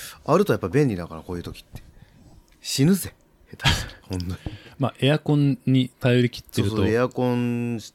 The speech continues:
Speaker 1: か、なんか暖房ってかないから、もう布団にくるまるしかなくなってくると。
Speaker 2: あそこでキャンプグッズが役に立ったりするのかなと思ったり。
Speaker 1: キャンプグッズはね、役に立ちません。<laughs> あの、み-、あ、あの、役に立つと言ったら、寝る時に寝袋とかはいいけど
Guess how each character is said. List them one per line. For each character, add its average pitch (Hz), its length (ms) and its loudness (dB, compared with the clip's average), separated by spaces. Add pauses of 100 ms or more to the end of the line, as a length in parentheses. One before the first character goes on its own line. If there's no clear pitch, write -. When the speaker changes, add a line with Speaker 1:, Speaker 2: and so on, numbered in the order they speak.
(520)
Speaker 1:
か、 92 160 -8
な - 0 -
ん 90 260 -8
か - 120 -14
暖 113 260 -6
房 107 220 -6
っ 101 40 -10
て - 140 -10
か 85 80 -12
な 110 140 -2
い 113 80 -4
か 107 100 -6
ら、 85 300 -10
も 90 80 -12
う - 20 -12
布 - 120 -20
団 131 180 0
に 98 80 -2
く 113 100 -6
る 120 100 -2
ま 131 120 0
る 101 80 -2
し - 60 -10
か 90 80 -12
な 87 100 -10
く 92 40 -10
な 92 60 -8
っ 90 60 -12
て - 100 -16
く 92 100 -8
る 85 120 -10
と。 78 340 -20 (240)
Speaker 2:
あ 82 120 -14
そ 98 120 -8
こ 120 120 -2
で 120 120 2
キ - 140 -2
ャ - 20 4
ン 113 60 2
プ 110 100 -2
グ 110 100 2
ッ 117 100 -2
ズ - 100 -14
が 90 120 -8
役 90 100 -10
に 101 80 -4
立 90 100 -6
っ 92 60 -6
た - 120 -10
り 85 60 -6
す 107 100 -8
る 98 60 -6
の 87 80 -10
か 90 140 -12
な - 0 -
と 104 60 -6
思 107 60 -2
っ 107 60 -2
た 190 80 2
り。 - 0 -
Speaker 1:
キ 185 60 -2
ャ - 20 -4
ン - 20 -4
プ 139 200 -6
グ - 0 -
ッ - 420 -8
ズ 135 80 2
は 113 220 2
ね、 120 80 0
役 123 340 -2
に 123 80 -6
立 - 160 -4
ち - 140 -12
ま 147 60 6 (600)
せ 135 140 4
ん。 90 140 -2
<laughs> 92 40 -4
あ 104 40 -2
の、 107 60 0
み-、 117 200 2
あ、 131 180 2 (300)
あ 127 80 -4
の、 113 160 -2 (480)
役 131 160 -6
に 156 60 -2
立 127 180 -4
つ - 20 -10
と 185 60 2
言 151 100 2
っ - 20 -18
た 220 140 -2
ら、 185 60 0
寝 139 120 6
る 247 120 2
時 254 200 0
に 147 100 4
寝 123 120 4
袋 160 300 0
と 170 100 -6
か 104 140 -4
は 92 120 -2
い 101 100 -2
い - 20 -8
け 98 160 -4
ど 87 420 -6